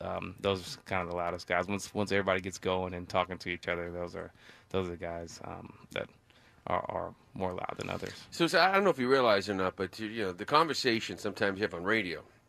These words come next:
Speaker 2: Say when Pedroia goes down, why don't you just take Mookie and put him back to second base? And he's not going to second base. He's an outfielder. Then one game, you're sitting there. I don't know, Cora, I think that was the game Cora got ejected,
Speaker 1: Yeah.
Speaker 2: right? So you're talking to Roenicke. I mean, you,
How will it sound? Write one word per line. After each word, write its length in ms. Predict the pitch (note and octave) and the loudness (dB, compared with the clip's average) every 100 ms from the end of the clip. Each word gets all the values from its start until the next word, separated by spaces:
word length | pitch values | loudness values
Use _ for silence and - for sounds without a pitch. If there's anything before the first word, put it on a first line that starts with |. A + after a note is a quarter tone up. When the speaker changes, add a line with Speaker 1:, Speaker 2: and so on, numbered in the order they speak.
| - | -16
Speaker 2:
Say 160 | - E3+ | -4 0
when 100 | B2+ | 0
Pedroia 420 | C3 C#3 B2 A2+ | -2 0 0 0
goes 220 | G2+ F2+ | -2 -4
down, 240 | G2 F2 D2+ - _ _ _ _ _ - - - - - | -2 -4 -4 -14 _ _ _ _ _ -20 -20 -20 -20 4
why 80 | G3+ | 8
don't 20 | |
you 60 | D4 | 8
just 120 | C4 | 8
take 180 | A#3+ G#3+ | 8 8
Mookie 320 | E3 G3+ F#3+ | 8 6 6
and 80 | E3 | 0
put 140 | - E3 | 2 2
him 60 | D#3 | 4
back 180 | D3+ | 4
to 100 | - | 2
second 320 | C3 D3+ - A#2 | 2 2 4 2
base? 420 | C#3+ E2+ - - - | 2 0 -8 -14 0
And 140 | F3 F3 | 2 2
he's 300 | F3 C4 A3+ | 2 2 4
not 280 | F#3+ A#3+ - | 4 4 6
going 200 | F#3 G3 | 6 6
to 40 | |
second 340 | E3 F#3 E3 C#3+ | 6 4 4 6
base. 280 | D#3+ F3 - | 6 4 0
He's 180 | G3+ G3 | -2 2
an 80 | |
outfielder. 440 | E3+ F3+ D#3+ C3+ C3+ | 4 2 4 4 6
Then 180 | E3+ C3 | 4 4
one 240 | D3+ G#3+ | 4 4
game, 380 | D3 C3+ E3 E3 _ - - - - - | 0 0 0 -4 _ -6 -4 -6 -12 0
you're 140 | B2 G3 | 6 6
sitting 340 | - G#3 E3 | 8 6 6
there. 340 | C#3 C#3 E3 E3 | 6 8 6 4
I 40 | - | 6
don't 180 | D#3 F#3+ | 8 8
know, 180 | C#3+ B2+ C#3+ C3 | 6 2 -8 -4
Cora, 300 | C#3 G#3+ A3+ | 8 10 12
I 20 | D3 | 10
think 160 | F3 | 8
that 100 | F#3 | 6
was 80 | F#3 | 6
the 60 | D#3 | 4
game 160 | E3+ | 2
Cora 240 | - E3+ D#3+ | 4 6 6
got 120 | D3+ | 6
ejected, 440 | B2+ D3+ C#3 F2+ | 4 4 4 2
Speaker 1:
Yeah. 60 | G2+ | 4
Speaker 2:
right? 140 | C#3 | 4
So 100 | - | 2
you're 60 | C3+ | 0
talking 280 | D3+ D3+ C#3+ | 2 2 2
to 60 | |
Roenicke. 420 | B2 C3+ C#3+ D3+ D3+ | 6 6 4 2 0
I 40 | |
mean, 140 | B2 | 2
you, 140 | A#2 | 2